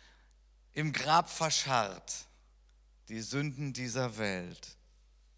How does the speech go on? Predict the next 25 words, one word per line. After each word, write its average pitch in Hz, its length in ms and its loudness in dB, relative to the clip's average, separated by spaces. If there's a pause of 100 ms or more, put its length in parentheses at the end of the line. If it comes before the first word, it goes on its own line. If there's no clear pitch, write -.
(920)
Dann 208 320 8
die, 233 260 2
die 226 160 2
des 233 220 4
Christus 240 500 4
sind 226 180 2
bei 214 160 10
seiner 220 320 8
Ankunft. 156 680 6
Okay, 175 480 4
wenn 151 120 8
er 156 140 8
sichtbar 180 400 0
erscheint. 190 800 2 (680)
Das 131 200 2
wird 156 220 0
irgendwann 180 340 2
kommen. 120 540 0
Dann 175 240 4
das 226 200 10
Ende, 220 600 8 (920)
wenn 190 180 6
er 220 100 12
das 185 340 8
Reich 208 720 4